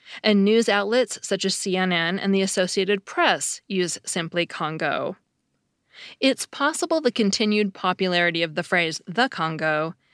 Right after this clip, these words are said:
is due to the recurrence of the imagery of the Congo rainforest, a geographical feature,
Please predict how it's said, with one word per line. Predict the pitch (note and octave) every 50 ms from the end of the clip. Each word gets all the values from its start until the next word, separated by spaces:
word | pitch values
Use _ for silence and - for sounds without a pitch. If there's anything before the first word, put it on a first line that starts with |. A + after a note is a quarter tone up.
| - - - - -
is | A#3 A#3+ -
due | - B3+ B3
to | B3+
the | G#3 A3 G#3+
recurrence | F#3+ G#3+ B3+ C4+ - - - A#3+ G#3+ G#3 G#3 G#3+ -
of | - - F3+
the | E3+ E3 -
imagery | - D#4 E4+ D#4+ A#3+ - F3 E3+ E3 -
of | - E3+ D#3+
the | F#3 -
Congo | - - F3+ F3 E3 E3+ E3 E3
rainforest, | D#3+ D3+ F3+ G3+ A#3+ C#4 D4 C4+ B3 - - E3+ D#3+ D3+ C3+ - - E3+ - - - - - _ _ -
a | G3
geographical | F3+ - F3+ - F3+ F3 E3+ D#3+ - E3 - F3+ F3
feature, | - D4+ D4 - - D#3+ D3 D3 - F3